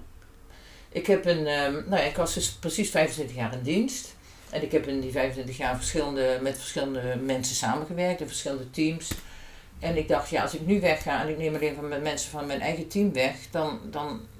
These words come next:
laat ik heel veel andere mensen, die vergeet ik dan."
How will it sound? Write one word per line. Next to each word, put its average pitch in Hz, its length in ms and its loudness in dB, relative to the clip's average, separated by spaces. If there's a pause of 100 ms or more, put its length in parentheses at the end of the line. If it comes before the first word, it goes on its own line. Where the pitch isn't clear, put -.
laat 160 160 2
ik - 100 -4
heel 180 160 2
veel 160 240 0
andere 185 300 4
mensen, 143 600 -2 (160)
die 165 160 -10
vergeet 214 320 4
ik 220 140 -4
dan." 120 260 -6